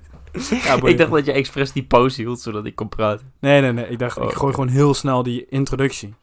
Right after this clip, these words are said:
Speaker 2: Oh, oké. Welkom, dames en heren. In ieder geval, Diederik, die zei natuurlijk ook al.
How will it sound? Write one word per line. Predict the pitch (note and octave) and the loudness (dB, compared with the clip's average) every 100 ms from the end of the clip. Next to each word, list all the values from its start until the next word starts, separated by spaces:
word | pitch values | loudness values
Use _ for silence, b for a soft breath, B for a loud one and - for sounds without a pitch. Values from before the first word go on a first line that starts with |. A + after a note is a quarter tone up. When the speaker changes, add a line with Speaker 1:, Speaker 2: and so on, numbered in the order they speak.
| _ _ | _ _
Speaker 2:
Oh, | - A#2+ B2+ | 4 6 6
oké. | A#2+ G2+ | 2 0
Welkom, | A#2 D3+ D3 | 4 4 4
dames | C3+ C3+ C#3+ | 2 4 2
en | C#3+ | 0
heren. | C#3+ C3+ B2+ | 2 2 0
In | A#2+ | -4
ieder | A#2+ | -6
geval, | - - A2+ G#2 | -4 0 0 -2
Diederik, | A2 A2 - | -6 -6 -10
die | G#2+ | -12
zei | G2 | -10
natuurlijk | G#2 A2+ G#2+ | -10 -10 -8
ook | A2+ A#2 | -8 -4
al. | A2+ A2 | -4 -4